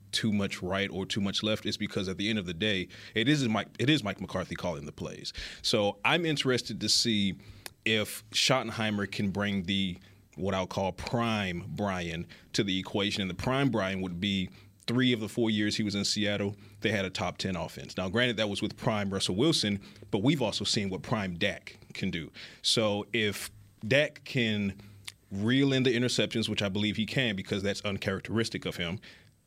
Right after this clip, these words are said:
Q B coach change, that could affect it as well. So if we can get prime Dak, the one who was an M V P candidate or in that conversation not two or three years ago, Schottenheimer brings over some intricacies that can help advance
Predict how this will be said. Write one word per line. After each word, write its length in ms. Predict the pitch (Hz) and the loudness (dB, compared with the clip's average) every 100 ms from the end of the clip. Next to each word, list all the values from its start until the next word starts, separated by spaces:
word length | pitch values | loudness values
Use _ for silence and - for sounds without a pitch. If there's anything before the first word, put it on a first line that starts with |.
| _ _ | _ _
Q 180 | - 127 | 0 2
B 160 | 113 113 | 2 0
coach 380 | 123 117 - | 0 0 -2
change, 460 | - 117 117 120 - | 0 2 2 0 0
that 200 | 98 95 | -2 -2
could 160 | - 101 | -2 -2
affect 320 | - 101 - | -2 -2 -4
it 100 | 90 | -8
as 140 | 87 | -4
well. 280 | 104 110 123 - - - - - | 0 0 -2 -8 -20 -20 -16 0
So 200 | 135 104 | 2 4
if 60 | |
we 80 | 127 | 2
can 120 | 143 | 2
get 380 | 127 113 - - | 2 2 -2 -14
prime 400 | - 120 120 110 | 0 2 2 2
Dak, 320 | 110 101 - | 2 2 -2
the 80 | 107 | 0
one 180 | 107 110 | 0 2
who 80 | 113 | 2
was 160 | 107 | 0
an 80 | - | -2
M 180 | 120 117 | 0 0
V 160 | 107 | 0
P 240 | 101 - 113 | 0 0 0
candidate 600 | - 131 117 98 101 92 | 0 0 0 -2 -4 -2
or 120 | 101 | -2
in 80 | 101 | -2
that 120 | 107 | -4
conversation 760 | - 104 92 - 123 - 98 92 - - | -2 -2 0 2 2 2 -2 -4 -10 -4
not 260 | 113 107 - | 0 0 0
two 160 | 123 110 | -2 -2
or 20 | |
three 220 | 104 98 | 0 2
years 300 | 123 160 120 | 4 4 2
ago, 320 | 95 90 87 - - - _ _ | -2 -2 -4 -8 -20 -20 _ _
Schottenheimer 640 | - - 113 113 120 117 107 | 0 2 2 0 0 2 2
brings 340 | 110 110 110 | 2 2 2
over 220 | 113 104 | 2 2
some 480 | 104 - 113 107 101 - - - | 2 2 2 2 0 -4 -16 -2
intricacies 720 | 139 131 131 123 - 123 120 | -2 0 0 0 2 2 2
that 140 | 113 - | 0 0
can 120 | 101 | -2
help 520 | - - 117 110 - - - | 0 2 2 0 -8 -20 -4
advance 720 | 110 107 104 113 113 - - | -2 0 0 2 2 2 0